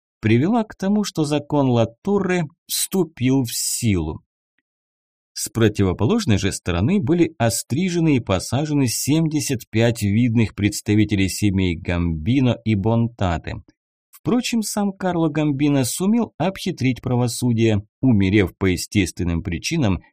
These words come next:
еще за несколько лет до того. Стефано Бонтате оказался не столь предусмотрительным, и ему пришлось уже в самом разгаре бушевавшей войны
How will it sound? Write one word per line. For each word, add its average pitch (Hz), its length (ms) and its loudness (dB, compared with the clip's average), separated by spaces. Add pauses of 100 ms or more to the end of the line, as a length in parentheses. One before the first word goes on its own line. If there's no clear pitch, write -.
(140)
еще 233 460 0
за 165 180 -2
несколько 135 640 0
лет 92 440 2
до 90 140 0
того. 92 480 -2 (760)
Стефано 214 800 0
Бонтате 135 760 0 (100)
оказался 131 680 0
не 160 160 0
столь 120 400 0
предусмотрительным, 104 1200 2 (220)
и 110 80 6
ему 101 400 4
пришлось 120 560 -2
уже 107 180 2
в 90 60 -6
самом 147 480 0
разгаре 104 500 2
бушевавшей 95 800 0
войны 80 580 0